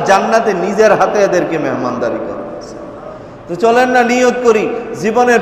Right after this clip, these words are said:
প্রত্যেকটা সময়, জীবনের প্রত্যেকটা দিন আমরা এই নামাজগুলো মসজিদে যাই পড়ব। বলেন ইনশাআল্লাহ। আল্লাহ নিজের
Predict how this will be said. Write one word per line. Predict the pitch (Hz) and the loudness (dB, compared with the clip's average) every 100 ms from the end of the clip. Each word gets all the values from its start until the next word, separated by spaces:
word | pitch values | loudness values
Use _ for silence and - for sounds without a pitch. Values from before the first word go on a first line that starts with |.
| 226 | 4
প্রত্যেকটা | 247 - 269 - 262 233 - | 2 4 4 4 4 2 2
সময়, | 220 247 220 - - - - - - - - - | 2 4 2 0 -6 -8 -8 -10 -10 -12 -12 -6
জীবনের | 196 233 254 254 240 254 | 0 4 6 6 4 6
প্রত্যেকটা | 262 - - 254 254 240 | 4 6 4 4 6 4
দিন | 175 254 233 - - - - 165 | 4 2 2 0 -4 -6 -2 0
আমরা | 196 226 | 2 4
এই | 202 208 | 6 6
নামাজগুলো | 196 190 226 202 196 202 | 6 4 4 2 2 2
মসজিদে | 175 170 185 160 170 | 2 0 -2 -2 2
যাই | 175 156 | 4 4
পড়ব। | 160 131 113 - | 0 -2 -4 0
বলেন | 165 208 202 | 2 2 0
ইনশাআল্লাহ। | 180 196 180 156 135 113 - - - - - - - - | -2 2 4 4 0 -2 -6 -8 -8 -8 -8 -8 -8 0
আল্লাহ | 190 214 233 254 254 226 | 4 4 6 8 8 6
নিজের | 233 220 254 | 2 4 6